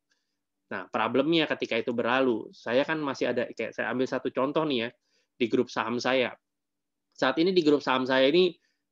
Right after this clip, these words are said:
tinggal saya yang sering kasih sinyal. Karena kan saya ada ikut grup-grup berbayar beberapa gitu ya, kayak Astronaci, Elliott Wave. Nah, saya sering kasih sinyal. Dulu waktu bulan Oktober, November itu grup tuh rame banget. Tiap hari ada aja pembicaraan gitu.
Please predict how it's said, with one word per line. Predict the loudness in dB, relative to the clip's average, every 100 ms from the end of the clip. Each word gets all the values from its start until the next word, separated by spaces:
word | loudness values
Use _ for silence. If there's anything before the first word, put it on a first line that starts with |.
| -4
tinggal | 0 2 0
saya | 0 2 2 2 0 -8 _ _ _ -6
yang | -4
sering | -6 -4 -4 -2
kasih | -4 -4
sinyal. | -2 0 0 -4 -8 _ _ _ _ _
Karena | -10 -4
kan | -4 -2
saya | 0 0
ada | 0
ikut | 0 -2 0
grup-grup | 0 0 -2
berbayar | -2 -4 0 0 0
beberapa | -4 -4 -4 -2
gitu | -2 -2 -4
ya, |
kayak | -8 -14
Astronaci, | -8 -6 -2 -4 -2 -2 -2 -2
Elliott | -4 -4 -2
Wave. | 0 0 -2 _ _ _ _ _
Nah, | -10 0
saya | 0
sering | 2 -2
kasih | -2 -2
sinyal. | 0 2 0 -2 -10 _ _ _
Dulu | 6 8 8 6
waktu | 2 0
bulan | 2 0
Oktober, | -2 0 0 2
November | 0 0 0 2 0
itu | 0 0
grup | 2 2 2
tuh | 0
rame | 2 0 2
banget. | 0 -4 -12 _ _ _ _
Tiap | -8 -4
hari | -2 0
ada | 0 0
aja | 0
pembicaraan | -2 -2 -4 -2 -2 -2
gitu. | -6